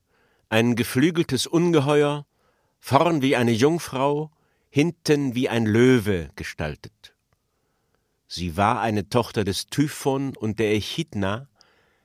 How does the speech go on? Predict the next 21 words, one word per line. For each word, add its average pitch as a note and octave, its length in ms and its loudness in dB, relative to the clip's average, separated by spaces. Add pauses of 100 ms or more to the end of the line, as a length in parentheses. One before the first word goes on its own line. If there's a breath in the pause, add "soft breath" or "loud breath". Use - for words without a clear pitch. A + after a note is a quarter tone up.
(280)
der A2 80 0
schlangengestalteten C3 1300 0
Nymphe, C#3+ 520 -2 (720)
der G#2 100 -2
furchtbaren A#2+ 840 2
Mutter C3 340 2
vieler C3+ 400 -2
Ungeheuer A2+ 680 0 (880)
und A#2+ 260 -2
eine A2+ 200 0
Schwester B2+ 440 -2
des A2 220 -4
Höllenhundes A2 680 0
Kerberos, C#3 880 -2 (960)
der G2 220 0
Hydra A#2+ 480 2
von A2+ 220 0
Lerna A#2 680 0 (1000)
und B2+ 300 0
der A#2 100 2
feuerspeienden G#2+ 1200 2